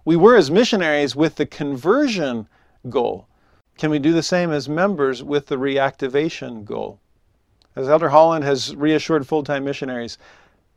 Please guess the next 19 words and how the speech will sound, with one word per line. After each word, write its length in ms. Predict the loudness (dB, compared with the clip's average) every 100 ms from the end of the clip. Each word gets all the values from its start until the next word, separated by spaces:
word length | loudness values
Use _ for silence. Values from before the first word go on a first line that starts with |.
| _
it's 200 | -4 -4
hard 480 | 0 2 4 2 -2 -16 _ _ _ _ _ _
because 300 | -4 0 0
salvation 800 | 2 4 4 2 -2 -4 -6 -6
cannot 600 | -6 -4 -2 0 0 -2
come 300 | -8 -6 -6
as 220 | -8 -8
a 80 | -10
cheap 380 | -10 -10 -10 -10
experience. 720 | -14 -14 -12 -12 -12 -14 -20 _ _
It 120 | -8 -4
was 200 | -4 -2
never 360 | 0 0 -2
easy 320 | -6 -8 -8
for 180 | -10 -12
Jesus. 520 | -10 -10 -10 -12 -16 -20 _ _ _ _ _ _ -10
Is 180 | -4 -2
it 120 | -2
worth 440 | 0 2 2 0